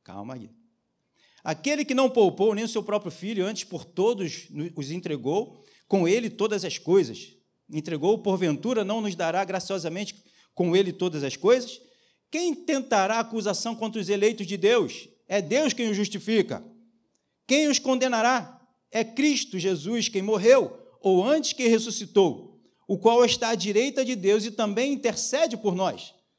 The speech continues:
Quem nos separará do amor de Cristo?" Paulo tá perguntando: quem é que vai nos separar do amor dele? Será tribulação? Será angústia? Ou perseguição?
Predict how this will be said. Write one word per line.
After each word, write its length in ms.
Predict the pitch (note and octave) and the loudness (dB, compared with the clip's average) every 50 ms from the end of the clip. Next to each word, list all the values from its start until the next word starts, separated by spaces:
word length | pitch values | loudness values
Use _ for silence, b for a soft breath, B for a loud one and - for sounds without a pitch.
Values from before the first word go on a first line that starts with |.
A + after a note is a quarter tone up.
| _ _ _ _ _ - | _ _ _ _ _ -2
Quem 240 | - D4+ E4+ E4+ D#4 | 0 0 2 2 0
nos 160 | D4 D4 D4 | 0 0 -2
separará 600 | - C#4 B3+ C4 - C4 B3+ B3+ A#3 A#3+ B3+ C4 | -2 -2 -2 2 2 2 4 4 2 2 2 0
do 120 | A#3+ A#3 B3 | 2 2 2
amor 240 | A#3+ A#3 B3+ B3+ | 2 4 2 2
de 120 | A3 A3+ A#3 | 2 2 -2
Cristo?" 640 | A#3 B3 C4 C#4+ C#4+ B3+ - - - A#2 - - - _ _ _ _ _ _ _ _ _ _ _ _ _ _ _ - | -2 0 0 0 0 0 -2 -4 -8 -10 -10 -12 -20 _ _ _ _ _ _ _ _ _ _ _ _ _ _ _ -2
Paulo 240 | F3+ G3+ A3+ G#3 | 0 0 0 0
tá 120 | G3+ A3 G#3+ | -2 -4 -4
perguntando: 640 | - A3 G#3+ G3+ A3 G3 - A3 G3+ F3+ D3+ C3 | -2 -2 -4 -4 -4 -4 -2 -2 0 0 -2 -6
quem 320 | - - D4 E4 E4+ D#4 D#4+ | -8 -8 -8 -4 -2 2 2
é 120 | E4+ E4 | 2 2
que 100 | E4+ A#3+ | 0 -2
vai 140 | G#3 B3+ B3+ | -4 -4 -4
nos 140 | A#3+ A3 - | -4 -4 -4
separar 400 | - A#3+ A#3 A#3+ A3 G#3+ A3 A3 | -4 -4 -4 -2 -2 -2 -2 -2
do 100 | F#3+ G#3+ | 0 0
amor 240 | F#3 G3 G3+ G3+ | 0 0 -2 -4
dele? 420 | F3+ F3 F#3 D#3+ A#2 F#2 F2 - _ _ _ _ _ _ _ _ _ _ _ _ _ _ _ _ | -2 -2 -2 -4 -4 -10 -14 -20 _ _ _ _ _ _ _ _ _ _ _ _ _ _ _ _
Será 320 | - - F#3 F#3+ G#3+ G#3+ | -8 -4 0 2 2 2
tribulação? 760 | G#3 G3+ G3+ F#3 F#3 F3 D#3 - A#3+ C#4 D#4+ D4+ - - - _ _ _ _ _ _ _ _ _ _ _ _ _ _ _ _ _ _ _ _ _ | 2 2 0 2 2 2 2 0 0 0 0 -2 -4 -12 -20 _ _ _ _ _ _ _ _ _ _ _ _ _ _ _ _ _ _ _ _ _
Será 280 | - - - A#3 G#3 G3 | -10 -4 -2 0 2 2
angústia? 560 | F3+ D#3 C#3 C#3+ A3+ D4+ C#4+ - - A2 - - - _ _ _ _ _ _ _ _ _ _ _ _ _ _ _ | 2 2 2 2 2 2 2 2 0 -4 -6 -8 -14 _ _ _ _ _ _ _ _ _ _ _ _ _ _ _
Ou 200 | - G#3+ C4 B3+ | 4 6 6 6
perseguição? 920 | B3+ A3 E3+ - G#3+ A3 F3+ F3 - - A3+ C#4 D4+ D4 D4 - - - | 4 2 2 2 0 0 0 -2 -2 0 2 2 2 2 0 -4 -16 -20